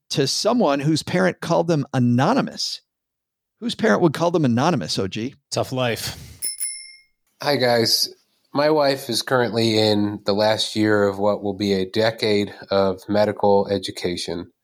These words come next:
Speaker 3: And in a little over half a year, we will see a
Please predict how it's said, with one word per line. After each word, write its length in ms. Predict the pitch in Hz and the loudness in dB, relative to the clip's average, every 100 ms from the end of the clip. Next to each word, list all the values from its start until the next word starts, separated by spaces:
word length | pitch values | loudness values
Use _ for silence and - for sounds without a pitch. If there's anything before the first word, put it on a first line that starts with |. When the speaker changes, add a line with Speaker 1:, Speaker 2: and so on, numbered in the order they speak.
| _ _ _ _ | _ _ _ _
Speaker 3:
And 420 | 95 98 101 101 | -4 0 0 0
in 100 | 98 | -2
a 60 | 101 | -2
little 220 | 107 117 | 0 2
over 200 | 117 110 | 2 0
half 260 | 104 110 - | 0 0 0
a 60 | |
year, 520 | 104 101 101 101 98 92 - | -2 0 2 2 0 -4 -10
we 200 | 95 101 | -6 -4
will 180 | 95 | -4
see 280 | 92 - 98 | -4 -2 -2
a 260 | 95 92 | 0 -2